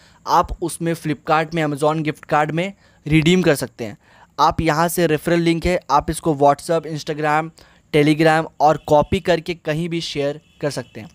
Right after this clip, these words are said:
उसके बाद यहाँ पे watch and win, आप वॉच करके भी विन कर सकते हैं। जैसे यहाँ पे watch and win rewards program,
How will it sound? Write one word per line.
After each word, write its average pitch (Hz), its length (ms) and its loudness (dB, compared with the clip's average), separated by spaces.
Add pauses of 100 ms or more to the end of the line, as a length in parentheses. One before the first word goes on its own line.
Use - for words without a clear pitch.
(420)
उसके 175 240 2
बाद 185 200 2
यहाँ 156 220 2
पे 170 140 0
watch 156 380 0
and 156 200 0
win, 170 140 -8 (380)
आप 165 260 0 (120)
वॉच 160 360 2
करके 175 380 -2
भी 170 200 -6
विन 147 300 -8
कर 175 120 -4
सकते 165 320 -8
हैं। 175 120 -8 (380)
जैसे 156 180 -2
यहाँ 156 280 4
पे 175 120 6
watch 160 380 2
and 156 140 -2
win 160 200 -2
rewards 151 420 2
program, 156 380 2